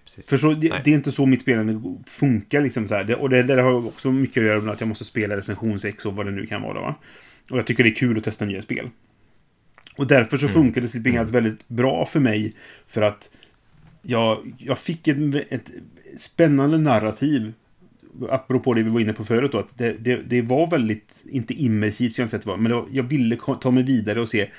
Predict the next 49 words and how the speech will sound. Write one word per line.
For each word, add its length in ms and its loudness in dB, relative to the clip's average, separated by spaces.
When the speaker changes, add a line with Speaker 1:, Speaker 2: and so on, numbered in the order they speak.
Speaker 2:
vad 180 2
mer 200 4
kan 180 -6
jag 140 -2
upptäcka. 640 -6
Eh, 180 -2
och 120 -2
då 60 2
menar 160 2
jag 60 0
inte 100 -14
spelmekaniskt, 580 -2
Speaker 1:
Mm. 60 -2
Speaker 2:
utan 140 0
upptäcka 360 -6
faktiska 480 -6
platser 600 -6
och, 200 -8
liksom, 360 -6
texter 460 -6
som 140 -2
jag 80 -4
får 80 0
läsa 240 -4
då, 80 -12
sådär. 220 -8
Speaker 1:
Ja, 320 2
okej. 360 -4
Ja, 300 -6
ja. 320 -6
Mm. 240 -10
Speaker 2:
Och 100 -2
det 220 2
uppskattade 420 0
jag 40 2
väldigt 180 2
mycket. 300 -4
Och 120 -6
det 140 4
skulle 260 -2
jag 60 6
ju 80 0
få 300 -2
om 60 -2
man 80 0
spelar 200 0
på 60 -8
fler 220 -2
också. 320 -8